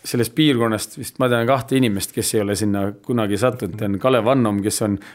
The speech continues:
Võrumaa Teataja peatoimetaja, ja siis mina, et kaks inimest vist ei ole sinna sattunud. Ülejäänud kõik olid seal ilusti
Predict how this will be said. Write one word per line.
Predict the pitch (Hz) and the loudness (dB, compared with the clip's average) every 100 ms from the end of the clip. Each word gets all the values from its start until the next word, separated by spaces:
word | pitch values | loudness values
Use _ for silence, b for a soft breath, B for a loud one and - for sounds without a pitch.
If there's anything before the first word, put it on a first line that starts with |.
| B | B
Võrumaa | 127 123 110 107 | 0 2 2 2
Teataja | 131 123 120 110 110 | 2 2 2 2 2
peatoimetaja, | 143 127 147 156 120 127 113 101 B B B B 170 | 4 4 6 4 2 2 0 0 B B B B -6
ja | 113 | -2
siis | 120 120 | -2 2
mina, | 143 147 101 | 4 4 2
et | 95 - 110 | -2 -8 -4
kaks | 127 120 - | -2 0 2
inimest | 135 110 101 - | 2 2 -2 -6
vist | 113 - | -8 -2
ei | 117 | 0
ole | 110 | 2
sinna | 117 113 | 2 2
sattunud. | 156 156 104 127 | 2 0 -4 0
Ülejäänud | 127 110 101 | 0 0 -2
kõik | - 127 127 | -4 -4 -4
olid | 104 101 | -6 -2
seal | 117 | 0
ilusti | 117 117 113 117 104 | 2 0 0 -2 -4